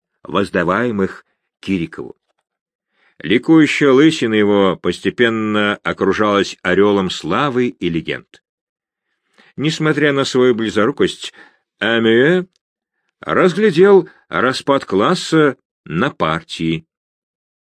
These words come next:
и он сам стал делить нас на троглодитов, гимназистов и человекообразных внучков.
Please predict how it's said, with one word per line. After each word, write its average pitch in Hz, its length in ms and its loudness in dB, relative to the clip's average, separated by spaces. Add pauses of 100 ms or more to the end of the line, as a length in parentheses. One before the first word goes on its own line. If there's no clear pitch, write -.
(240)
и 143 80 2
он 208 160 0
сам 180 300 0
стал 147 300 2
делить 117 320 0
нас 123 360 -2 (160)
на 104 400 -2 (220)
троглодитов, 113 1000 0 (300)
гимназистов 107 840 -2 (800)
и 240 260 2 (160)
человекообразных 98 1200 2 (160)
внучков. - 720 -4